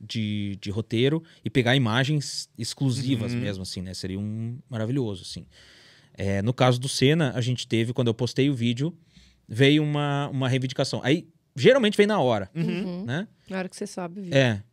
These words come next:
Speaker 1: E veio daquela cena dele em Mônaco.
Speaker 3: Hum.
Speaker 1: Sabe aquela cena que ele tá
Speaker 2: Então deve ser
Speaker 1: no
Speaker 2: da
Speaker 1: onboard?
Speaker 2: Então deve ser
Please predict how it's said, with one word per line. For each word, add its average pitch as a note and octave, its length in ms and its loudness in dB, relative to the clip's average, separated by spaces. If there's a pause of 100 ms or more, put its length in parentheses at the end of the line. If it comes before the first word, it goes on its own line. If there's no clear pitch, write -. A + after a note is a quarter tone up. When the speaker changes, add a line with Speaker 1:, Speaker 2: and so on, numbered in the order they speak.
(260)
Speaker 1:
E B2+ 320 2
veio C#3+ 300 6
daquela F#3 320 4
cena D3+ 580 0 (1000)
dele C3 280 4
em D3+ 80 4
Mônaco. C3+ 520 0 (340)
Speaker 3:
Hum. C4+ 540 -2
Speaker 1:
Sabe D3 320 4
aquela C3+ 260 2
cena C#3+ 340 0
que - 100 -2
ele B2+ 160 2
tá B2 720 0
Speaker 2:
Então A#2+ 200 -4
deve B2 200 -2
ser C3+ 220 -4
Speaker 1:
no C3 60 6
Speaker 2:
da C3 80 8
Speaker 1:
onboard? C#3 720 8 (220)
Speaker 2:
Então C3 180 -4
deve C3+ 220 0
ser C#3 100 -2